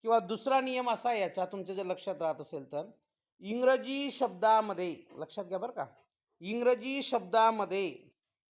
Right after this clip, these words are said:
ए हा स्वर सोडून, सॉरी,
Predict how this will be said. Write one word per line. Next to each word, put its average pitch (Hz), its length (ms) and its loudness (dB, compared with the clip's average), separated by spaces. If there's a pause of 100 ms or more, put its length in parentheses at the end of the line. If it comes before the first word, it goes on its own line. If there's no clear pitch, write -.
(240)
ए 285 360 2 (160)
हा 226 360 8
स्वर 240 460 4
सोडून, 208 560 0 (1000)
सॉरी, 226 160 2